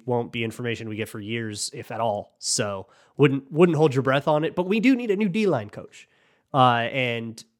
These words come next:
there's also the question that the Vikings have to go answer, and this is the kind of thing that they'll figure out, uh, as this month goes on while they're not playing. Do we wanna keep doing this scheme? Kind of a hard question. I'll probably do a show on it sooner rather than later, because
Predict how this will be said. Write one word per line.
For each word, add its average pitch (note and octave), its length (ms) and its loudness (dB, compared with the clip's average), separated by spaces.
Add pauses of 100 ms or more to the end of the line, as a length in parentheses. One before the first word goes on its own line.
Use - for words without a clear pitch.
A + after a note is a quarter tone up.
(540)
there's C#3+ 160 4
also E3 260 0
the G3+ 60 0
question F3+ 440 -2
that F3 120 -4
the D#3+ 80 -2
Vikings D#3+ 400 -2
have D#3+ 160 -8
to D#3+ 100 -6
go D#3 240 -2
answer, E3+ 380 -4
and C3 180 -8
this C#3 160 -4
is D3 120 -4
the C#3 80 0
kind B2+ 180 0
of A#2 80 -4
thing A#2+ 160 -4
that A2+ 140 -8
they'll A2+ 100 -4
figure A#2+ 340 -4
out, A2 240 -4 (220)
uh, C3 220 -4
as A2 240 -4
this A2 200 -6
month B2 360 -2
goes B2 240 -2
on A#2 240 -2
while A#2 100 -2
they're A2+ 160 -2
not A#2 240 -4
playing. D3+ 420 0 (920)
Do F3 100 8
we F#3+ 180 10
wanna B3 360 8
keep - 340 0
doing A#3 300 8
this G#3 200 8
scheme? A#3+ 500 2 (960)
Kind B3+ 180 6
of D#4+ 60 4
a G#3 40 6
hard A3 220 4
question. A3 260 0
I'll B2+ 80 -4
probably G3+ 240 6
do E3+ 140 4
a C3 40 0
show F3 220 -2
on D3+ 140 0
it C3 120 -8
sooner F3 280 -4
rather C#3+ 380 -2
than C3 140 -2
later, C3+ 240 -2
because A2+ 460 -6